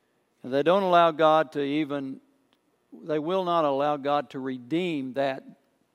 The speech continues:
failure. I guarantee you in the life of Peter, if he could go back and do it again, he would change denying Jesus.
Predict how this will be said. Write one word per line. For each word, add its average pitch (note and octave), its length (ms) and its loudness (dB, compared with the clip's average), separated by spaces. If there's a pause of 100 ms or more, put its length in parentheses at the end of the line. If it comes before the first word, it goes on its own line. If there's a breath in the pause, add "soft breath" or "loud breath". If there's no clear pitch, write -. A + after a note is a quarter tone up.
(300)
failure. D3 480 -2 (2000)
I D3+ 80 -2
guarantee G#3 380 4
you G3 40 4
in F3+ 60 0
the D#3 80 4
life E3+ 340 6
of C3 220 -6
Peter, C3+ 400 -2 (1700)
if C#3 100 -10
he F3+ 140 4
could D#3+ 120 -6
go E3+ 140 2
back E3 320 8
and C#3+ 140 -4
do D#3+ 160 0
it C#3+ 80 0
again, C3+ 460 -2
he D#3 200 0
would C#3+ 180 -6
change C#3+ 840 -2 (1300)
denying D#3 600 4
Jesus. - 640 -10